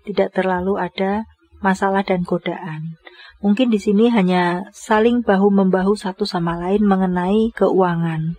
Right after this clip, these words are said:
memperkuat keuangan, memajukan keuangan, semacam itu.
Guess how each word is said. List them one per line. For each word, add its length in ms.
memperkuat 640
keuangan, 680
memajukan 840
keuangan, 880
semacam 500
itu. 400